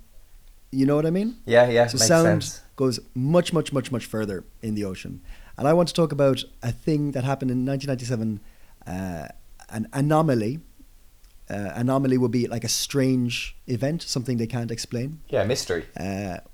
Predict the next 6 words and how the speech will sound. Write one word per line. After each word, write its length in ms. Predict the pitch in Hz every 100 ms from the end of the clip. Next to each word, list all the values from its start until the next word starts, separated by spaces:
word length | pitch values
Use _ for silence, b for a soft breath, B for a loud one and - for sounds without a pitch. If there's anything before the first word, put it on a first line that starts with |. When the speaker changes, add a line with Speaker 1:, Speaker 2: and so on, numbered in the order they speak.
| -
Speaker 1:
a 80 | -
mystery, 500 | 143 160 - 110 113 - - - - - - - -
uh, 420 | 101 101 101 - - - - - - - - - - - -
called 520 | 165 147 135 - 127
the 80 | 127
bloop. 500 | 120 175 131 -